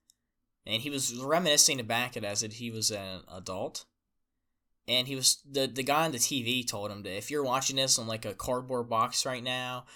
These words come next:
on a C R T, in a trailer, you are white trash. And then the guy, like, had this, like, sudden realization that he was white trash, and he had, like, a, like, a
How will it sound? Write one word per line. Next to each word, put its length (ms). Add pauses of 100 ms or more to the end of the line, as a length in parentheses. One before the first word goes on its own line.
(200)
on 80
a 60
C 200
R 140
T, 560 (240)
in 140
a 20
trailer, 460
you 260
are 140
white 240
trash. 560
And 100
then 120
the 60
guy, 280
like, 260
had 260
this, 140
like, 140
sudden 340
realization 640
that 100
he 100
was 160
white 180
trash, 460
and 60
he 40
had, 80
like, 120
a, 260
like, 160
a 100